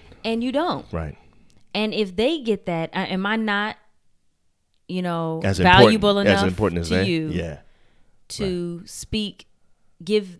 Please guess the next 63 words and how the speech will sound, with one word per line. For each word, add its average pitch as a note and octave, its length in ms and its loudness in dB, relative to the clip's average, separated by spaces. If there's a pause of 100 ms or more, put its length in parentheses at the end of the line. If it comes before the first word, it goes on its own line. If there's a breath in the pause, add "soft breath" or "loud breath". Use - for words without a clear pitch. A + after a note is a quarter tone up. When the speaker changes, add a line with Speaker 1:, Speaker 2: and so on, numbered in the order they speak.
(140)
Speaker 1:
me F#3+ 300 -6
that, E3 340 -6 (100)
Speaker 2:
Right. C#3+ 240 -6 (460)
That D#2+ 160 -2
same F#2 200 2
Speaker 1:
uh, - 20 -2
Speaker 2:
benefit. E2 380 -4
Speaker 1:
that E3 140 -4
same D3+ 180 -4
benefit. C3+ 280 -12
Speaker 2:
Right. D#2+ 220 -6
Speaker 1:
Thank D#3+ 240 -2
you. C3+ 160 -12
Speaker 2:
Yeah. E2+ 160 0
Speaker 1:
<laughs> A3+ 200 4
I A#3 60 6
couldn't F#3+ 160 0
Speaker 2:
Yeah. F#3+ 220 0
Speaker 1:
put G3 180 -2
it F3+ 60 0
into F3+ 140 2
words. F3 320 0
Speaker 2:
<laughs> - 20 -20
So, - 180 10
so F3 160 10
it's D3 140 10
Speaker 1:
But G#3+ 80 10
Speaker 2:
funny A3 140 10
Speaker 1:
yeah. F#3 100 10
Speaker 2:
because, B2 280 6
you D3 120 4
know, B2+ 60 8
my A#2 120 6
father E3 300 2
has A2 120 4
the F#2 80 0
same F#2 280 -2
saying. F3+ 340 -2 (300 loud breath)
My G2+ 100 2
father E3 320 2
would G#2+ 160 2
say G2+ 180 0
all F2+ 160 0
the E2+ 80 -2
time, D#2+ 440 -4 (340 loud breath)
"You C3+ 80 0
should A#2+ 180 0
never C3 300 4
withhold C#3 460 2
from G#2+ 160 -6
your F#2 80 -2
spouse - 640 -2 (380 soft breath)
the G#2+ 80 0
thing C#3 220 6
that G2 120 -2
you G#2 60 -6
give G#2 160 2
to F#2 100 0
a F2+ 60 0
stranger F2+ 520 -2
all D2 120 -6
the C#2+ 80 -10
time." D2+ 260 -4